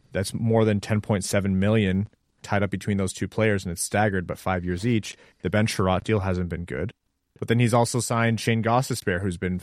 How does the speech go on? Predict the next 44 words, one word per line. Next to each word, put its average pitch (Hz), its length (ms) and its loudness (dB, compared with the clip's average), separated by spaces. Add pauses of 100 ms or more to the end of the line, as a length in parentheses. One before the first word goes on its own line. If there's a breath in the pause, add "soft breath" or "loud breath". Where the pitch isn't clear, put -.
(120)
uh, 92 280 2
phenomenal, 87 580 0
and 82 80 -4
he's 90 160 -2
brought 101 300 0
in 104 120 0
other 107 160 2
players 92 340 -2
who 101 80 0
have 87 100 -2
done 90 180 -2
really 92 220 -4
well. 95 420 -4 (160 soft breath)
J 165 100 4
T 131 140 -2
Compher 117 280 0
has 98 100 -2
also 101 200 -4
done 90 200 -4
really 85 180 -4
well, 82 140 -2
I 80 40 -4
should 80 160 -10
say, 80 200 0
early 87 240 0
on. 87 240 0 (480 loud breath)
Uh, 151 100 -6 (140)
all 156 160 4
this 160 160 -2
to 123 100 -6
say, 127 300 0
like, 98 240 -4 (1120)
he 151 180 4
has 170 160 2
decided 139 320 2
to 127 80 -4
move 113 220 0
in 117 80 0
a 110 80 -2
direction 101 400 -2
to 98 200 -2
use 101 460 2
free 110 380 0
agency, 98 580 0